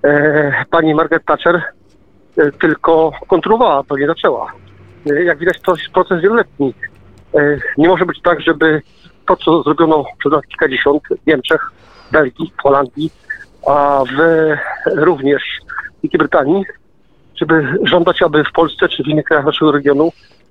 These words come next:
odbywało się na zasadzie, no, jakiejś błyskawicznej akcji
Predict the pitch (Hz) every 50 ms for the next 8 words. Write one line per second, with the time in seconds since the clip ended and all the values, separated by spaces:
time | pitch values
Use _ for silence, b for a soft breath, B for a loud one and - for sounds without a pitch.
0 | _ _ _ _ - 156 147 147 156 160 165 170 160 - - 175 170 170 160 151
1 | B B B B 151 156 147 131 - 151 147 123 151 160 160 147 139 B B B
2 | B B B B _ _ - - 151 160 156 151 - - 156 - 156 147 127 160
3 | 160 - - 156 170 - - - 151 147 - - -